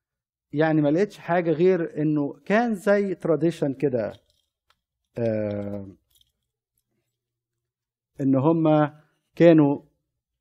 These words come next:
الحجر بالنسبة لهم، آه،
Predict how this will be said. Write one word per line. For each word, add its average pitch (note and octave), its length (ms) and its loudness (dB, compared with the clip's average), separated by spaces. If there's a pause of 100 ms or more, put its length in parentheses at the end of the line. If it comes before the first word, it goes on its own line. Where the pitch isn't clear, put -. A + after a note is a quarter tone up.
(160)
الحجر E3 400 0
بالنسبة C3 500 -2
لهم، C#3 420 -2 (220)
آه، G#2+ 400 -10